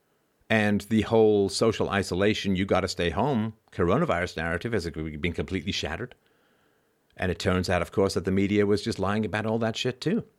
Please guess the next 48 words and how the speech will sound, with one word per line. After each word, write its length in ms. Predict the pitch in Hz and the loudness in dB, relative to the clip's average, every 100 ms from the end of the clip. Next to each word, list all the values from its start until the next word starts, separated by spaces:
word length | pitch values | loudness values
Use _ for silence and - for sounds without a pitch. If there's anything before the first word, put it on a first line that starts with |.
| _ _ _ _ _ _ _ _ _ _ | _ _ _ _ _ _ _ _ _ _
They 120 | 65 | -8
don't 160 | 67 98 | -6 -4
care 220 | 85 78 | -2 0
about 360 | 76 80 80 - _ _ _ | 2 0 -2 -6 _ _ _
social 340 | - 104 92 80 | -2 0 0 -2
distancing. 500 | 90 - 95 113 135 | -4 -4 -4 -2 0
They 100 | 87 | 0
don't 180 | 85 80 | 0 -2
care 200 | 92 85 | 0 0
about 340 | 85 80 - | 0 -2 -2
gatherings 480 | 87 87 85 85 85 | -2 -2 0 -4 -4
of 120 | 80 | -6
people. 240 | 104 98 | -6 -4
They 100 | 127 | -2
don't 120 | 123 120 | -4 -2
care 140 | 123 | -4
about 180 | 120 117 | -2 -2
any 140 | 185 | 0
of 100 | 110 | -2
that. 240 | - - _ _ | -4 -16 _ _
They 80 | - | -2
only 140 | 95 87 | 0 0
care 180 | 90 | 0
about 200 | 85 85 | 2 2
it 80 | 85 | 0
when 120 | 87 | -2
conservatives 500 | 87 87 117 120 87 | -6 -2 -2 0 -4
are 40 | 87 | -4
trying 220 | - 85 | -4 -4
to 40 | |
get 260 | 78 85 - _ _ _ _ _ | -2 -4 -6 _ _ _ _ _
to 100 | 85 | -4
work. 340 | 76 117 - _ _ _ _ _ _ _ _ _ _ _ _ _ _ | 0 0 -2 _ _ _ _ _ _ _ _ _ _ _ _ _ _
They're 200 | - 73 | -8 -8
praising 520 | 71 - 80 82 87 90 | -8 -8 -6 -4 -2 -4
and 80 | |
cheering 320 | 87 127 175 82 | -2 0 -2 -4
it 100 | 80 | -10
now. 180 | 76 | -12
So 220 | 76 110 101 | -4 -2 0
the 80 | |
whole 200 | 90 117 | 2 2
coronavirus 680 | 135 85 95 151 82 82 85 | 2 0 0 0 -2 -4 -4
narrative 360 | 87 82 80 82 | -6 -6 -8 -8
has 120 | 85 | -8
just 200 | - - | -8 -8
been 120 | 85 | -8
shattered. 580 | - - 87 107 - - | -8 -8 -4 -4 -4 -14